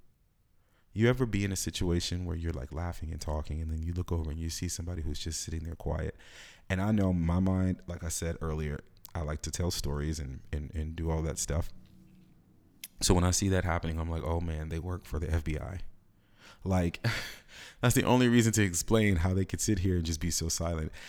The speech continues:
And, like, I am a very personable person. I like to socialize with people. And so I'm not saying be quiet in the sense of don't talk to people, but what I'm saying is keep some things to yourself. In this noisy world that's begging for your response,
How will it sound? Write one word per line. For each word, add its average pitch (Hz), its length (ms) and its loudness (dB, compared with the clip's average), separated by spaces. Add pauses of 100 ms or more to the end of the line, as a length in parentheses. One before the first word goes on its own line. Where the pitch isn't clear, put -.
(160)
And, 110 160 4
like, 104 260 6
I 117 500 6
am 87 380 4
a 82 360 0
very 82 640 2
personable 80 680 2 (180)
person. 143 300 2
I 85 60 0
like 87 280 -2
to 67 100 -4
socialize 78 560 2
with - 80 -2
people. - 340 0 (320)
And 92 140 2
so 95 80 6
I'm 107 100 6
not 117 140 4
saying 92 340 2
be 82 120 -2
quiet 85 340 2
in 80 100 0
the 78 60 -2
sense - 260 -4
of - 120 -8
don't 78 180 -4
talk - 240 -4
to - 80 -4
people, 71 260 -6
but 82 100 -2
what 85 100 -2
I'm 87 100 -4
saying 98 300 0
is 82 120 -2
keep 113 300 -8
some 95 160 -2
things 85 340 -6
to - 140 -6
yourself. - 500 -8 (520)
In 104 160 0
this 90 140 -4
noisy 101 420 2
world 80 340 2
that's 90 160 -4
begging 90 320 0
for 78 100 -2
your 80 180 -4
response, 87 640 -2